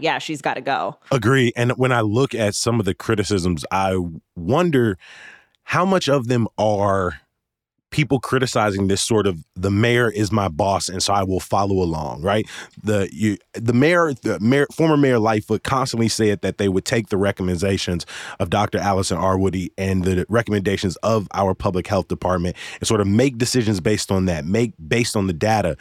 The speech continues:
Speaker 2: But there was a lot of criticism about holding Lollapalooza in twenty twenty-one, and it felt that this was a moment when the mayor really wanted this to go off. It was important for this sort of Chicago is opening back up. We're, we're trying to make this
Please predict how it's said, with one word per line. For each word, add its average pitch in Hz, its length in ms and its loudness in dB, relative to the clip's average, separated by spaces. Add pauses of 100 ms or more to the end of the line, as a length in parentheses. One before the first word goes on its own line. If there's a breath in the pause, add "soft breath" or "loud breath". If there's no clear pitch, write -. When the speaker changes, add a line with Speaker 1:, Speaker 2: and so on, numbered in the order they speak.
(500 loud breath)
Speaker 2:
But - 120 -4
there 160 60 2
was 165 100 2
a 175 40 4
lot 170 140 2
of 139 80 -2
criticism 143 560 2
about 98 240 2
holding 101 480 0
Lollapalooza 98 760 0
in 95 140 -2
twenty 104 260 0
twenty-one, 95 540 0
and 107 140 0
it 104 80 -2
felt 147 340 0
that 113 240 -4
this 101 300 -2
was 107 120 0
a 104 60 2
moment 104 320 2
when 101 320 0 (580 loud breath)
the 98 160 -2
mayor 123 440 4 (100)
really 123 340 4
wanted 131 300 2
this 117 160 -2
to 117 80 -2
go 98 220 2
off. 98 240 2
It - 20 -2
was 90 140 -2
important 117 520 0
for 113 140 -2
this 101 220 -2
sort 107 180 0
of 98 160 -4
Chicago 113 640 0
is 104 220 0 (320 loud breath)
opening 117 420 2
back 107 340 -2
up. 110 260 2
We're, 95 180 0
we're 90 100 -2
trying 117 320 0
to 120 80 2
make 113 240 0
this 113 240 -2